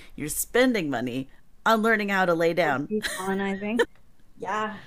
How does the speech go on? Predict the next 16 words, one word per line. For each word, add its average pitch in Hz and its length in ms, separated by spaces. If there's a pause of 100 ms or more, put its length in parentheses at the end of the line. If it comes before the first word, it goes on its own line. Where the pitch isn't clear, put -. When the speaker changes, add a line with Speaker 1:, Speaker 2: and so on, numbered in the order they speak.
(1000)
Speaker 2:
Yeah, 202 500
on 196 140
Speaker 1:
Which 202 100
Speaker 2:
checking 220 220
Speaker 1:
is 220 100
Speaker 2:
out 196 200
of 202 80
the 202 60
Speaker 1:
pretty 240 160
cool. 233 160
Speaker 2:
executive 190 360
system, - 540
the 185 80
executive 190 480
clock 185 340
system. 180 600